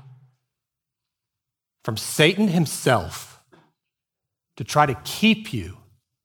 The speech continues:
from the knowledge that just as we were not saved by our works,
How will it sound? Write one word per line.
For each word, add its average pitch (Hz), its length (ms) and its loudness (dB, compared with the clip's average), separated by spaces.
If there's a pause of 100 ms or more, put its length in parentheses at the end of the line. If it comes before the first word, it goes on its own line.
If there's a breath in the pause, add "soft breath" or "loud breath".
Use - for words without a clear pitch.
(800)
from 131 180 0
the 127 80 2
knowledge 139 540 6
that - 160 -6
just 208 340 2
as 143 240 0
we 151 180 2
were 135 200 0
not 139 260 2
saved 175 720 0 (760)
by 165 160 6
our 175 180 4
works, 180 640 -2